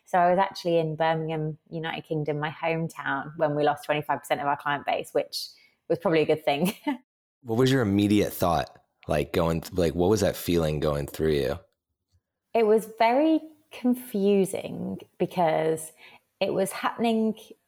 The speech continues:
Speaker 1: gradually throughout the week, as gradually as that can be. <laughs> But I was also really aware that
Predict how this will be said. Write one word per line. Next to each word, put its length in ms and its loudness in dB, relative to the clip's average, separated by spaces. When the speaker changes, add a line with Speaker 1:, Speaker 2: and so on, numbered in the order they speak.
Speaker 1:
gradually 1000 -2
throughout 400 2
the 80 2
week, 380 0
as 120 0
gradually 440 2
as 80 0
that 180 -2
can 120 -2
be. 480 0
<laughs> 40 -12
But 340 4
I 80 4
was 140 6
also 300 2
really 360 4
aware 580 2
that 400 2